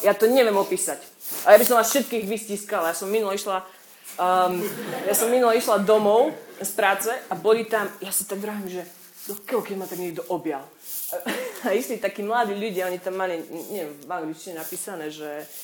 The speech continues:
objatie hug, huggy, hug, hug. A že môžem vás objať? A že, „Ja, no, poďte na mňa.“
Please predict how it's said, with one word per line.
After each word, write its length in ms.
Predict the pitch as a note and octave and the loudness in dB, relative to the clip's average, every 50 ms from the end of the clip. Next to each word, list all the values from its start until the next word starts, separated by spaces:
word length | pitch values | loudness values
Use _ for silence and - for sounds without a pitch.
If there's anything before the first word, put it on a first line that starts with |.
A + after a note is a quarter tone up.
| - - - - - - _ - - - - - E3+ E3+ D#3 - - | -18 -20 -20 -20 -20 -20 _ -20 -20 -20 -14 -10 -8 -8 -6 -6 -6
objatie 640 | F3+ F3 F#3 G3 G3+ G3 G3 - F3 D#3+ D#3 D#3 D#3 - - _ _ _ _ _ - - - | -4 -2 0 0 -2 -2 -4 -4 -2 -2 -2 -4 -6 -14 -20 _ _ _ _ _ -20 -20 -18
hug, 320 | - E3 - F3+ F#3+ G#3+ - - - - - - - - - - E3 | -16 -6 0 2 2 2 0 -4 -12 -14 -14 -16 -18 -20 -20 -18 -14
huggy, 380 | F3+ E3+ F3 F3+ G#3 A#3 A3 G3 | -12 -10 -8 -8 -8 -8 -8 -8
hug, 440 | F3+ D#3+ - C#3 D#3+ D#3+ F3 G3+ - | -8 -8 -10 -10 -10 -10 -10 -12 -12
hug. 360 | - - - - - F3 F3+ - - D4 B3+ B3 - - - - - - A3 G#3+ - A#3 A3 - - - - - - - - - - - - - | -12 -14 -12 -8 -6 -6 -6 -6 -8 -8 -8 -4 0 0 0 0 -2 -6 -14 -18 -20 -20 -20 -20 -20 -20 -20 -20 -20 -20 -20 -20 -20 -18 -10 -6
A 80 | F#3+ | -6
že 160 | G#3 G3+ A3+ | -4 -2 0
môžem 240 | A#3+ B3 B3+ B3+ C4 | 0 2 2 2 2
vás 320 | B3+ A#3+ A3 G3+ F#3+ F#3+ F#3+ - | 2 2 0 0 -2 -4 -4 0
objať? 400 | G#3+ G#3+ G#3+ A#3+ A#3+ G3 F3 F3+ | 0 2 2 2 0 0 -2 -4
A 20 | G#3+ | -4
že, 140 | - G#3 A#3 A#3 | -4 -4 -2 2
„Ja, 320 | A3 G#3+ G#3 G#3 G#3 G3+ | 6 8 8 8 8 6
no, 160 | - G3+ F#3+ G3+ | 4 2 0 0
poďte 420 | - - G#3 G3 G3 - G3 G3 | 2 4 4 4 4 2 0 0
na 140 | G3 F#3+ F#3 | 2 2 2
mňa.“ 200 | F#3 F3+ F#3 | 0 0 -2